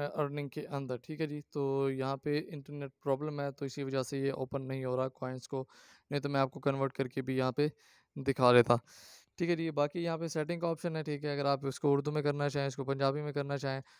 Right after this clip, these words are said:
और इनकी प्राइवेसीज और पॉलिसीज हैं,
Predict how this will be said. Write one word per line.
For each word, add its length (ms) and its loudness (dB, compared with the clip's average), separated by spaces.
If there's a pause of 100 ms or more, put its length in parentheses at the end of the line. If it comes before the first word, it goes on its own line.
(240)
और 180 4
इनकी 280 2
प्राइवेसीज 800 -2
और 200 -2
पॉलिसीज 520 -2
हैं, 240 -4